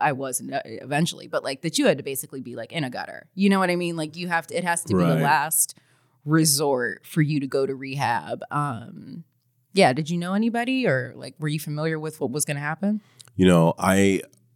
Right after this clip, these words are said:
Speaker 2: I'm trying to think of what my attitude was toward rehab before I went. You know, it was,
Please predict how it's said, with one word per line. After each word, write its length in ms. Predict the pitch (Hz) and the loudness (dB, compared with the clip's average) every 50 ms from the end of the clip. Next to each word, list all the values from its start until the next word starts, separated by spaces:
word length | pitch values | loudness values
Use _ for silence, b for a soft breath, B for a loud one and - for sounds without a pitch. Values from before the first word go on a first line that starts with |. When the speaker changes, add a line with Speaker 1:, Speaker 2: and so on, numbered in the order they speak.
| _ _ _ _ _ _ | _ _ _ _ _ _
Speaker 2:
I'm 100 | 113 113 | 2 6
trying 180 | - 147 151 156 | 8 10 10 8
to 40 | |
think 200 | 147 - 131 - | 8 6 4 4
of 120 | 110 92 87 | 4 4 4
what 120 | 98 - | 4 2
my 200 | 64 92 92 90 | 4 2 2 2
attitude 520 | 73 80 90 90 92 85 - - 101 85 80 | 2 0 -2 -2 -2 -4 -4 -2 0 0 0
was 260 | 78 82 82 78 - | 0 0 -2 -2 -4
toward 320 | - 76 87 82 80 73 | -4 -2 -2 -2 -2 -4
rehab 440 | 78 80 80 80 78 80 76 73 - | -6 -6 -6 -6 -4 -6 -6 -6 -2
before 600 | - 82 80 - - - 76 73 71 73 62 - | -4 -2 -2 -2 -4 -4 -4 -4 -4 -6 -10 -10
I 80 | 71 85 - | -12 -12 -12
went. 340 | - 85 85 82 78 78 - b b b b b b b _ | -10 -10 -10 -10 -12 -16 -18 b b b b b b b _
You 80 | 92 90 | 6 6
know, 240 | 85 80 78 80 - - _ | 8 8 6 4 2 2 _
it 160 | - 143 123 | 6 8 10
was, 480 | 110 110 107 101 98 95 95 - - - | 10 10 10 10 8 8 4 0 -2 -4